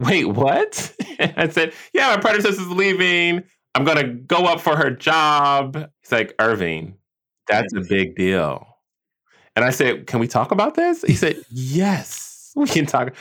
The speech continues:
Not only can we talk about this, we should talk about this."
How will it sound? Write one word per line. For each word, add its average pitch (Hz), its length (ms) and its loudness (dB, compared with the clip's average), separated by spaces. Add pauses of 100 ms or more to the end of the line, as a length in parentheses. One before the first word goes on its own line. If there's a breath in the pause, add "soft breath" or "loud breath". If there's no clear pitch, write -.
(220 loud breath)
Not 233 140 4
only 214 160 2
can 214 280 0
we 196 120 2
talk 160 200 2
about 127 280 2
this, 127 200 -2 (260 soft breath)
we 180 140 2
should 202 380 0
talk 160 220 2
about 92 240 0
this." - 160 -6